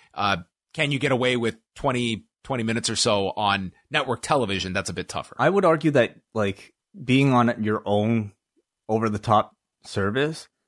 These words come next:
Speaker 2: might allow you, like, you know, that your hardcores are signing up for, might allow you to take more chances like this than, like,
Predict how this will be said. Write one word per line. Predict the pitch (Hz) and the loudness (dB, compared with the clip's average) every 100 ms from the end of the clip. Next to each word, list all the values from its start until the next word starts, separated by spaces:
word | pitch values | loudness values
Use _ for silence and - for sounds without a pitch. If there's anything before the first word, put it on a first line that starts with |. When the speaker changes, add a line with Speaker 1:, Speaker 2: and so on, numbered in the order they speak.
| _ 98 | _ -2
Speaker 2:
might | 104 117 139 | 2 2 2
allow | 113 107 104 107 | 2 4 6 4
you, | 104 95 | 2 -4
like, | 104 92 - 123 | -6 -8 -8 -2
you | |
know, | 113 101 | 0 0
that | - 120 | 0 0
your | 107 | 0
hardcores | - 104 113 - 117 107 | 0 0 0 2 0 0
are | |
signing | 95 101 98 | -2 -2 -2
up | 98 - | -6 -4
for, | 131 139 _ _ - | -4 -4 _ _ -6
might | 101 127 180 | 2 4 4
allow | 139 120 | 4 4
you | 123 117 | 4 0
to | 104 | -4
take | - 104 104 | -6 -6 -4
more | 117 110 | -2 -2
chances | - - 92 92 113 110 | -4 -8 -8 -6 -6 -2
like | 110 113 | 0 0
this | 117 131 156 - _ _ - | 0 -2 -2 -12 _ _ -8
than, | 101 104 101 98 95 117 _ _ - | 2 4 6 4 -2 -8 _ _ -4
like, | 101 90 - | -2 -2 -6